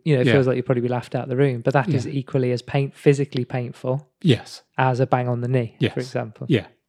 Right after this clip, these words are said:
Speaker 2: And the
Speaker 1: Wh-,
Speaker 2: fact
Speaker 1: which
Speaker 2: that
Speaker 1: is
Speaker 2: it's
Speaker 1: okay to go and fix.
Speaker 2: Yes.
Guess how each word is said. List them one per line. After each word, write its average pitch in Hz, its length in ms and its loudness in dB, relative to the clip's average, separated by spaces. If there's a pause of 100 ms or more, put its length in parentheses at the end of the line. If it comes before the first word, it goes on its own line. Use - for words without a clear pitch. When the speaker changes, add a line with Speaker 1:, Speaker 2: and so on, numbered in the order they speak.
(180)
Speaker 2:
And 131 100 2
the 113 60 2
Speaker 1:
Wh-, - 20 -14
Speaker 2:
fact 143 120 2
Speaker 1:
which 147 80 2
Speaker 2:
that 131 180 2
Speaker 1:
is 131 80 2
Speaker 2:
it's - 60 -4
Speaker 1:
okay 135 100 0
to - 100 -8
go 127 140 -4
and 120 100 -12
fix. - 360 -10
Speaker 2:
Yes. 113 480 0